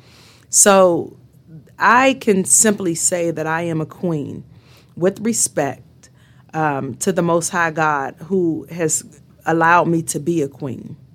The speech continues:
A queen is a sign of respect, and she leads her kingdom and helps people. And that is exactly what I would like to do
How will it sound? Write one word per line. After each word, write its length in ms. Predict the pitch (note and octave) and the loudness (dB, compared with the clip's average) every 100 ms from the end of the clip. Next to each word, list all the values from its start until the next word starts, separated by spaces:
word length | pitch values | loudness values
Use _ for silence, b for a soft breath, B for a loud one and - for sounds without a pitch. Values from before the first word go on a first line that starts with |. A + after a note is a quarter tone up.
| _ _ _ _ _ b b b b b - | _ _ _ _ _ b b b b b -8
A 80 | |
queen 600 | D#3+ - A#3+ B3 B3 B3 B3+ | -8 -2 2 2 4 2 0
is 220 | F#3+ E3 | 0 0
a 80 | E3 | -2
sign 500 | - F3 F3 F3+ F3+ | 2 2 4 2 0
of 160 | D#3 | -2
respect, 640 | D3+ - - - G3+ G3+ | -4 -6 -4 0 0 0
and 160 | D#3+ D3 | -6 -4
she 160 | - E3+ | -4 -6
leads 400 | E3 F#3+ G#3 - | -4 -2 -2 -2
her 120 | D#3+ | -4
kingdom 680 | - G3 F#3+ G3 G3+ G#3 - | -4 0 2 2 0 -4 -6
and 160 | D3+ | -8
helps 360 | C#3+ F3+ F3 - | -4 -4 -6 -8
people. 420 | - D3+ - G#2 | -10 -10 -10 -10
And 180 | C#3+ D#3+ | -6 -2
that 160 | F3+ | 0
is 200 | G3 E3 | 0 -2
exactly 540 | D#3+ - E3+ E3 - E3+ | -6 -4 -2 -2 -2 -4
what 200 | E3 D#3 | -4 -4
I 160 | C#3 | -4
would 240 | E3 D#3+ C#3 | -6 -6 -6
like 300 | D#3+ E3 E3 | -4 -4 -6
to 120 | - | -8
do 400 | D#3+ F3+ E3 D3 | -2 0 0 -4